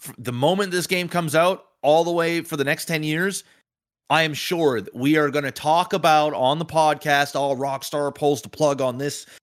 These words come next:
on this, or they do this, or they change their terms to this, and you can't do that." And people are gonna lose their mind, and Rockstar is gonna try, have to try and figure out where they can push it, where they can't push it.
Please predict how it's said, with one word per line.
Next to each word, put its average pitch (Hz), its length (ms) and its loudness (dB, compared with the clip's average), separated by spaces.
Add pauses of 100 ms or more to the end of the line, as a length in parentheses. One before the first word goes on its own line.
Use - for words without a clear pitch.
(220)
on 123 220 -2
this, 156 320 2
or 135 80 0
they 147 160 2
do 143 200 2
this, 156 320 0
or 139 60 -2
they 143 140 2
change 151 340 -6
their 143 100 -4
terms 156 400 -2
to 127 80 -6
this, 160 280 0
and 147 80 -6
you 135 80 -4
can't 156 240 -4
do 151 140 2
that." 156 180 2
And 151 100 -8
people 170 240 0
are 175 40 0
gonna 170 260 2
lose 165 260 0
their 165 120 -2
mind, 170 340 2 (260)
and 139 140 -4
Rockstar 160 420 2
is 151 80 -4
gonna 156 160 -4
try, 165 260 0
have 160 220 0
to - 60 -20
try 160 180 -2
and 151 100 -2
figure 165 300 0
out 165 220 4 (240)
where 165 260 2
they 156 140 -2
can 156 160 -6
push 170 280 -2
it, 135 120 -6
where 156 160 4
they 147 120 -2
can't 147 280 -4
push 107 240 -4
it. - 160 -12